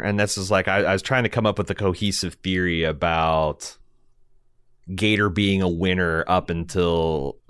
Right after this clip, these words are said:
season five, episode one of Fargo. And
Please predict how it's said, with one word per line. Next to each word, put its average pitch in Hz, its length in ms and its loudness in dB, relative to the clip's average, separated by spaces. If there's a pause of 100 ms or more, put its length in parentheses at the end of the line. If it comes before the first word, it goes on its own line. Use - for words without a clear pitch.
season 90 600 -2
five, 85 380 0
episode 85 460 -2
one 80 220 -2
of 78 120 -6
Fargo. 71 800 -2 (1000)
And 87 920 2